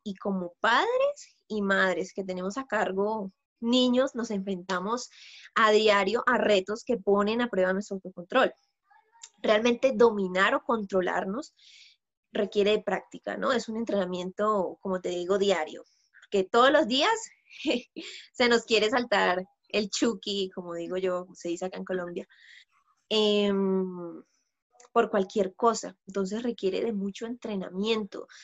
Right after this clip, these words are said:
de identificar cuáles son las cosas que nos molestan. Ahí es muy importante lo que hablábamos ahorita, lo de decirle al niño, antes de que se presente la lucha de poder o el conflicto, "Mi amor, a mí me molesta cuando tú no recoges el plato de la mesa.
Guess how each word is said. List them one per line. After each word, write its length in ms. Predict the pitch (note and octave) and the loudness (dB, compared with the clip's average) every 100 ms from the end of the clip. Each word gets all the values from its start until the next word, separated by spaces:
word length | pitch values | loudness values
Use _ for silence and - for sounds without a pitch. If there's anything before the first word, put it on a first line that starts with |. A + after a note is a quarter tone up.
| - | -10
de 180 | G3+ A3+ | 4 6
identificar 840 | A#3 G#3+ G#3 A3 G3 G3 G#3 G3 | 6 2 -2 -6 -8 -4 -2 -2
cuáles 240 | G3+ G#3+ A3+ | -2 -2 -2
son 120 | A#3+ | -4
las 140 | A#3+ | -6
cosas 340 | - A#3+ B3 B3+ | -4 -4 -4 -6
que 120 | A#3 | -6
nos 180 | G3+ F3+ | -4 -6
molestan. 560 | E3+ F#3 G3+ A#3+ - - _ _ _ _ _ _ _ _ - | -8 -2 -2 -2 -8 -20 _ _ _ _ _ _ _ _ -2
Ahí 180 | G3+ F#3+ | 2 4
es 80 | |
muy 100 | G3 | 2
importante 460 | G#3+ A#3 G#3+ F#3 F#3 - | -2 -4 -4 -4 -6 -4
lo 180 | A#3 | -4
que 300 | - F#3 - - - | -2 -4 -6 -10 -6
hablábamos 460 | F#3+ E3+ F3 G3 | -4 -4 -6 -6
ahorita, 400 | G3 B3 C4 - - - - _ | -6 -6 -8 -12 -14 -20 -20 _
lo 120 | A3+ | 2
de 200 | A3 G#3+ | 4 4
decirle 400 | G#3 G3 G3 F#3 | 2 0 -4 -2
al 120 | G3+ G3 | -2 -2
niño, 380 | C4+ A3 E3+ - - - _ _ _ - | -2 -4 -6 -14 -20 -20 _ _ _ 0
antes 340 | A#3 A#3+ C#4 | 0 2 -2
de 120 | D4+ | -2
que 80 | D#4 | -2
se 120 | C#4 - | -2 0
presente 380 | G#3+ G#3 F#3 | -2 -2 -2
la 100 | A3+ | 0
lucha 280 | B3 G3+ B3 | 0 -2 -6
de 60 | C4 | -6
poder 280 | - F#3+ F3+ | -2 -2 0
o 40 | |
el 80 | - | -4
conflicto, 600 | G#3 F#3+ B3 C#4+ - - | -6 -6 -4 -6 -6 -8
"Mi 140 | G3+ | -2
amor, 240 | A3 A3+ B3 | 0 0 -2
a 60 | |
mí 100 | G#3+ G3+ | -2 -4
me 120 | G#3+ | -2
molesta 520 | C4 A#3+ G#3+ G#3 - G4 - _ _ _ | -2 -2 -2 -4 -6 -8 -8 _ _ _
cuando 260 | A3+ A3 | -2 -2
tú 120 | G#3+ G3 | -2 -4
no 120 | F3+ | -4
recoges 420 | G#3+ G#3+ A#3+ A#3+ | -4 -2 -2 0
el 100 | C#4+ | -4
plato 300 | - F3+ - | -4 -6 -6
de 80 | F3+ | -6
la 120 | F3 | -6
mesa. 420 | E3+ A3+ D4 F#3+ | -2 -4 -4 -10